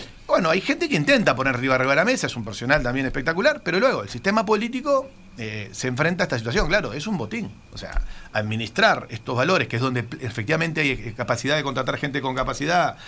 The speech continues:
eh, hay, manejan fondos, pueden manejar, eh, les da un grado de, de, de, de utilización que luego les cuesta tomar decisiones políticas más de fondo y son pe-, micro mej-, mejoras que se van haciendo. Así que para mí este que, que,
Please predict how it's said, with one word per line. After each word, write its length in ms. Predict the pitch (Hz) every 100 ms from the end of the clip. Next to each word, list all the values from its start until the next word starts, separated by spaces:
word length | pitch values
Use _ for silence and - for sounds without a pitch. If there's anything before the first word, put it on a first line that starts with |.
| - -
eh, 240 | 107 110 110
hay, 160 | 127 127
manejan 460 | 123 135 143 139
fondos, 440 | 160 180 165 120 107
pueden 260 | 139 143 135
manejar, 440 | 131 123 160 190 - - -
eh, 160 | 110 104
les 120 | 120
da 100 | 147 190
un 240 | 175 147
grado 340 | 156 170 170 147
de, 320 | 131 120 104
de, 200 | 101 98
de, 80 | -
de 140 | -
utilización 720 | 104 110 131 151 160 233 320
que 120 | - 117
luego 220 | 147 175
les 140 | 117
cuesta 360 | - 190 190 220
tomar 220 | 143 143
decisiones 260 | 120 139 131
políticas 460 | 127 131 175 151
más 100 | 147
de 60 | 160
fondo 260 | 165 196 247
y 40 |
son 500 | - 156 175 180 170
pe-, 160 | 104 139
micro 540 | 120 127 127 139 147 139
mej-, 220 | 127 - 117
mejoras 400 | 117 110 156 170
que 100 | 147
se 100 | 123
van 120 | 107
haciendo. 320 | - 92 92 - - - -
Así 220 | 135 170
que 100 | 170
para 200 | 151 156
mí 80 | 185
este 260 | 202 185
que, 460 | 135 139 120 107 101 - - - - -
que, 680 | 107 104 101 98 98 95